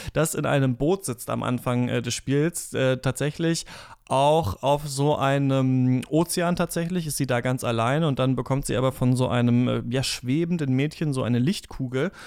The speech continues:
und auf einmal erhellt sich die ganze Spielwelt und wir befinden uns in einer Stadt, die wohl Berlin sein soll oder Berlin auch nachempfunden sein soll. Es ist ganz witzig, dass da,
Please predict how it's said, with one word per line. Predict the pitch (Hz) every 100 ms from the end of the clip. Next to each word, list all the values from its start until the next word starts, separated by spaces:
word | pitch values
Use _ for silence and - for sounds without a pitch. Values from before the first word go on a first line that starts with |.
| - - -
und | 131
auf | 135
einmal | - 135 143 139 139 - -
erhellt | 123 123 151
sich | 151 113
die | 117
ganze | 123 113
Spielwelt | 117 - 127 135 120 107 110
und | 110
wir | 123 127 120 120
befinden | 117 117 - 165 - 160
uns | 143 143 151 -
in | 135 135 135
einer | - 127 127
Stadt, | - 160 190
die | 143 131
wohl | 135
Berlin | 127 110 117 117 135 220
sein | 170 170 202
soll | 196
oder | 135 127
Berlin | 120 120
auch | 147 117
nachempfunden | 131 156 - 147 147
sein | 147 160
soll. | 170 160
Es | -
ist | 139
ganz | 131 120
witzig, | 123 165 180
dass | 156 143
da, | - 131